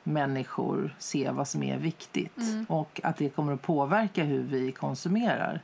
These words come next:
Speaker 2: Mm.
Speaker 1: Så att även om det blir lågkonjunktur,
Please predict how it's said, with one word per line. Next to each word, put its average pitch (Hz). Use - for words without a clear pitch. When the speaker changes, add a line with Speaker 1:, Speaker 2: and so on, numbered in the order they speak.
Speaker 2:
Mm. 220
Speaker 1:
Så -
att 170
även 185
om 233
det 233
blir 156
lågkonjunktur, 147